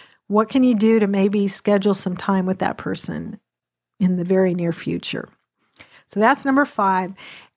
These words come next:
And the last question, number six, is kind of the, an important follow-up to all the previous ones. And that's this.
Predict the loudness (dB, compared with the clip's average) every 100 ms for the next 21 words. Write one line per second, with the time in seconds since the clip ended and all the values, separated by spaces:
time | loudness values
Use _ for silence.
0 | -2 2 2 2 2 4 4 4 0 -2
1 | -2 -2 -2 -2 0 0 -2 -4 -4 -4
2 | -10 -2 0 0 -4 -10 -4 -2 -2 -4
3 | -4 -4 -8 -6 -2 -2 -2 -2 -2 0
4 | -4 -2 2 4 4 0 -2 -4 -8 -8
5 | 0 2 2 -2 -4 -2 -2 -4 -6 -10
6 | -12 -10 -12 -16 -18 -20 -4 0 2 0
7 | -2 -4 -4 -8 -18